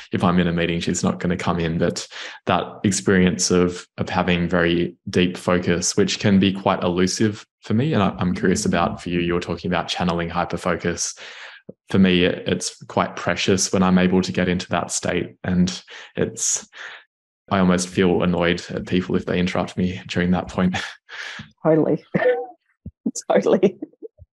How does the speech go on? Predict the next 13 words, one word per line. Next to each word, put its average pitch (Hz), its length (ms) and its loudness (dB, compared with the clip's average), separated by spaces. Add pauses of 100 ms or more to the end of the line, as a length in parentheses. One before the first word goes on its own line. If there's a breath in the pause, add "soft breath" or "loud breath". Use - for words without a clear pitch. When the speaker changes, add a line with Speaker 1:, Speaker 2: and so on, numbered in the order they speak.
(280)
Speaker 2:
I, 165 420 6
I, 151 340 2
um, 143 400 -4 (640)
am 208 260 0
seeming 349 420 2
to - 120 -2
use 208 260 4
a 190 60 4
lot 190 140 6
of 180 140 0 (300)
animal 165 540 0 (200)
and, - 340 -2 (100)
like, - 220 -4